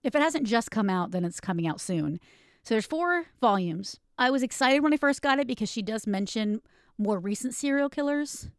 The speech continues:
So that's what's a good thing about her, it coming out so recently. She can cover more. So she mentions quite a few serial killers that I were not on my radar at all.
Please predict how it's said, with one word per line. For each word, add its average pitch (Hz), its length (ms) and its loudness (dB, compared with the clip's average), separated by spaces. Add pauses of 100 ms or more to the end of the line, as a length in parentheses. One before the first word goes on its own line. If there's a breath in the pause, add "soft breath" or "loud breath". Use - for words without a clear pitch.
(160)
So - 180 -2
that's 226 220 0
what's - 340 -4
a 220 60 -4
good 196 140 -2
thing 196 120 -4
about 185 200 -4
her, 190 260 -2
it 202 100 -6
coming 202 240 0
out 175 220 -2
so - 180 -4
recently. 170 720 -4
She - 160 -2
can 185 140 -4
cover 254 260 0
more. 170 600 -2
So - 180 0
she 311 120 -2
mentions 349 360 2
quite 311 180 0
a 277 40 -2
few 220 120 0
serial 196 240 0
killers 180 300 0
that 170 100 -2
I 160 240 -2
were 175 240 -6
not 165 180 0
on 151 60 -2
my 156 80 0
radar 151 380 -6
at 143 80 -4
all. - 260 -10